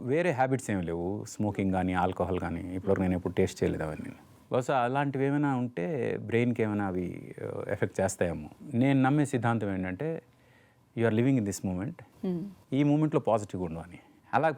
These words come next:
Speaker 1: బతుకుతున్న ప్రతి మూమెంట్లో పాజిటివ్గా ఉంటే ఎలాంటి నెగటివ్, uh, ఎలిమెంట్స్ మన దగ్గరికి రావు.
Speaker 2: Hmm.
Speaker 1: ఎప్పుడైతే అవి రావో ఆటోమేటిక్గా ప్రతిదీ మనకు పాజిటివ్గా పనిచేస్తుంది.
Speaker 2: Hmm.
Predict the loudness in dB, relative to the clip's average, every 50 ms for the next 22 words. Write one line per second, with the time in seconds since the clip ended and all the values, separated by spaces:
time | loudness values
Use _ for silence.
0 | -6 -8 -4 0 2 2 2 2 0 2 2 2 2 4 2 2 4 2 2 4
1 | 2 2 4 4 4 2 2 2 0 2 2 2 2 2 2 0 2 2 4 2
2 | 2 2 2 4 4 4 4 2 2 0 -2 0 2 2 4 4 2 2 2 2
3 | 4 4 2 2 2 2 2 0 0 2 0 2 2 2 0 -2 -4 -4 -4 -2
4 | -2 0 0 0 0 -2 -2 -4 -2 -2 -2 -2 -2 -4 -2 -2 -2 -2 -4 -8
5 | -14 _ -6 -2 0 0 0 -2 -4 -6 -10 -8 -4 -4 -4 0 0 0 2 2
6 | 2 4 4 4 4 4 4 2 2 4 2 2 2 2 -2 0 0 0 2 2
7 | 2 2 2 0 0 0 0 0 0 -2 -2 -2 -2 -2 -2 -4 -4 -4 -6 -8
8 | -8 -8 -10 -12 -6 -2 2 4 4 4 4 2 0 -2